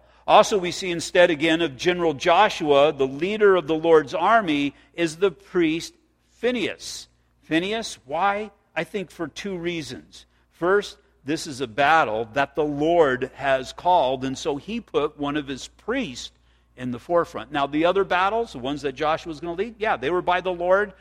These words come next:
but this is setting the standard. You fight a holy battle. So not only this battle, but the other battles, this is of God.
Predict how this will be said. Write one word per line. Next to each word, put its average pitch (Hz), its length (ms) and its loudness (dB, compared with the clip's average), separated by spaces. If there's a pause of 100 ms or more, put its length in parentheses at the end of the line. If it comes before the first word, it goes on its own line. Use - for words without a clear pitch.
(280)
but 123 160 -12
this 175 180 -8
is 208 80 -10
setting 220 320 -6
the 180 80 -4
standard. 165 600 -8 (500)
You 185 300 -10
fight 180 500 0
a 143 160 0
holy 165 340 -4
battle. 180 380 0
So - 140 -6
not 180 260 2
only 226 220 -4
this 233 220 -4
battle, 170 340 2
but 180 200 -8
the 185 220 -14
other 233 220 0
battles, 147 520 -2
this 226 240 0
is 208 200 -8
of 151 180 -4
God. 123 420 0